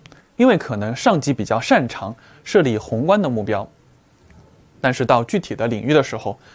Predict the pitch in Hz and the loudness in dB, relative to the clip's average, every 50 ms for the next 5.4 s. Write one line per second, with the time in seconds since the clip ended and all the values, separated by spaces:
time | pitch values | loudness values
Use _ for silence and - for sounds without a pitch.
0 | - _ - 247 240 202 147 131 - 196 143 104 95 - - 147 - - 104 110 | -20 _ 0 2 4 4 4 2 0 0 -2 -2 -2 -2 -2 -2 -2 -4 -6 -4
1 | 143 180 220 147 - - - - _ _ - - - - - - - - 220 196 | 0 2 2 0 0 -4 -12 -18 _ _ -20 -20 -20 -20 -20 -20 -2 0 2 2
2 | - 147 135 131 113 - 135 110 113 - 214 165 127 - 98 - - 135 135 143 | 2 2 2 2 2 2 2 0 0 -2 -4 -4 -4 -4 -8 -8 -8 -8 -4 -4
3 | 143 - - - - - - - - - 120 123 - 233 180 139 123 - - 117 | -4 -4 -6 -10 -20 -20 -20 -10 -4 -4 -4 -2 0 0 0 -2 -2 -6 -6 -6
4 | 139 196 180 - - - - 110 107 123 - - 156 127 120 101 104 113 107 113 | -4 -2 -4 -4 -6 -8 -10 -10 -10 -8 -4 -4 -2 -2 -2 -4 -4 -2 -2 0
5 | 110 110 - 117 120 - 113 - | -2 -2 -2 -6 -6 -6 -8 -10